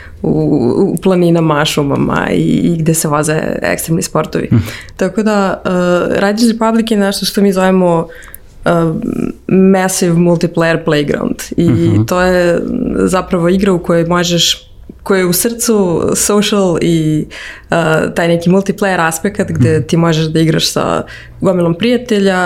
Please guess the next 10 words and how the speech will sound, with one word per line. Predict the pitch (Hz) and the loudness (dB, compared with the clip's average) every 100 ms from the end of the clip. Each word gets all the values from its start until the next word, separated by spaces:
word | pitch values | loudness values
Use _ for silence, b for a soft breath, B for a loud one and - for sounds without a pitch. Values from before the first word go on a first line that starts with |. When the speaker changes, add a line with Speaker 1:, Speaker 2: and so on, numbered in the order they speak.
| - | -2
Speaker 1:
da | - - 170 - - - | -2 -2 0 0 -2 -4
sednete | - 185 170 165 160 | -4 -2 -2 -2 -2
na | 151 139 160 | -2 -2 -2
bajseve | 165 170 170 - 180 165 | -2 -2 -2 -2 0 0
ili | 147 | 0
snowboard | - 175 170 170 165 151 | 0 2 2 2 0 -2
ili, | 151 156 170 180 - B B B | -4 -2 -2 -2 -6 B B B
e, | 175 170 170 | 0 0 0
skije | - 220 208 202 190 180 - | 0 2 4 4 2 2 0
i, | 165 156 151 | -2 -2 -2